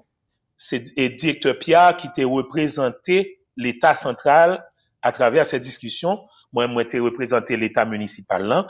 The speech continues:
e pi, te gen lòt de kad de lagdi ki te reprezante le finansman de Kanada atravè le finansman pou te finalize wout ray la. Donk, sa vle dir ke U S A I D t ap pral fasilite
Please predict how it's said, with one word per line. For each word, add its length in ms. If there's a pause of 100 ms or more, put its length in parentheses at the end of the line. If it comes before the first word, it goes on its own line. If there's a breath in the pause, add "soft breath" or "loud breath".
(280 loud breath)
e 80
pi, 260 (260 loud breath)
te 120
gen 200
lòt 300
de 140 (100)
kad 320 (180)
de 220
lagdi 540 (420)
ki 80
te 160
reprezante 560
le 100
finansman 540
de 80
Kanada 580
atravè 540 (640)
le 80
finansman 560
pou 100
te 140
finalize 480
wout 240
ray 160
la. 80 (480)
Donk, 160
sa 160
vle 80
dir 180
ke 200 (960)
U 160
S 160
A 80
I 80
D 160
t 80
ap 140
pral 480 (180)
fasilite 960